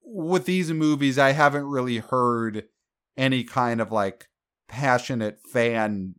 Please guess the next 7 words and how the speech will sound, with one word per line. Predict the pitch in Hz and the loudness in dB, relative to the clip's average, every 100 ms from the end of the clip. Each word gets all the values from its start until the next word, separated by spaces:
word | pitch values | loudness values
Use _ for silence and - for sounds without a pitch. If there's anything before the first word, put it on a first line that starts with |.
| _ | _
you | 113 110 | -6 -4
know, | 95 85 82 80 - | -2 -4 -6 -10 -8
uh, | 101 90 | -4 -4
defense | 78 98 - 95 82 76 - | -6 -10 -6 -6 -6 -12 -14
of | - 87 85 | -10 -10 -10
The | 95 | -10
Unholy. | 90 82 82 80 - - | -8 -8 -10 -14 -14 -18